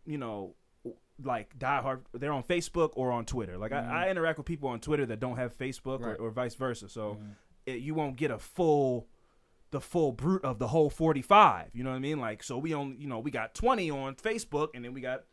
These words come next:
Speaker 1: twenty-five on Twitter. So
Speaker 2: Mm-hmm.
Speaker 1: we're not getting the full power of the allegiance. You know, I say allegiance 'cause y'all don't have a name yet. But the top three
Speaker 2: <laughs>
Speaker 1: right now is Affirmix,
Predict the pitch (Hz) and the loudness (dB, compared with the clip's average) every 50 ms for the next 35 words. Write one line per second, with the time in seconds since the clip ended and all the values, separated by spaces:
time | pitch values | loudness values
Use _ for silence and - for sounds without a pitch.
0 | _ - - 120 123 135 131 160 156 165 170 165 175 180 175 175 185 185 - - | _ -8 -6 -4 -4 -4 -2 0 0 2 2 2 2 0 0 0 -2 -4 -6 -4
1 | 269 294 262 143 120 117 - 143 131 131 123 117 113 110 - - - - - - | 2 4 4 4 4 -2 -2 -2 0 0 0 -2 -6 -10 -12 -16 -16 -16 -16 -16
2 | - - 151 180 175 160 151 135 160 196 - 147 139 123 - - 226 196 160 - | -12 -6 -4 -2 0 0 -2 0 -2 -4 -4 -4 -8 -8 -6 -4 -2 -2 -2 0
3 | - - 214 208 202 190 175 160 147 135 135 127 135 - - 135 135 135 165 233 | 0 6 6 8 8 8 6 2 0 -2 -2 -6 -8 -6 -4 -2 -2 -2 -2 0
4 | 262 240 147 131 - - - - - 139 127 123 127 135 143 139 - _ _ _ | 0 0 0 -2 -6 -8 -12 -12 -10 -8 -6 -4 -2 -2 -4 -4 -6 _ _ _
5 | _ _ - - 135 131 - - 202 175 156 175 226 226 165 165 - 170 151 147 | _ _ -10 -4 -2 -2 -2 -2 0 0 0 0 0 -2 -4 -4 -6 -6 0 6
6 | 214 208 190 170 185 190 202 233 269 311 311 277 196 135 104 90 90 - _ _ | 6 6 6 6 2 2 2 4 6 6 6 6 4 0 -2 -6 -8 -14 _ _
7 | - - - - _ - - 151 147 143 139 131 131 - 196 190 180 175 147 143 | -20 -20 -20 -20 _ -6 -4 -4 -4 -2 -6 -8 -6 -4 -2 -2 -2 -2 -2 -4
8 | 190 202 190 190 180 170 165 160 156 156 156 151 147 135 123 - - 123 - - | -2 -2 0 0 0 0 -2 -2 -4 -4 -4 -4 -4 -4 -6 -8 -12 -14 -14 -4
9 | - 160 170 180 185 196 220 - - - - - - - - | -2 0 0 0 -2 -4 -6 -6 -6 -6 -6 -6 -6 -8 -12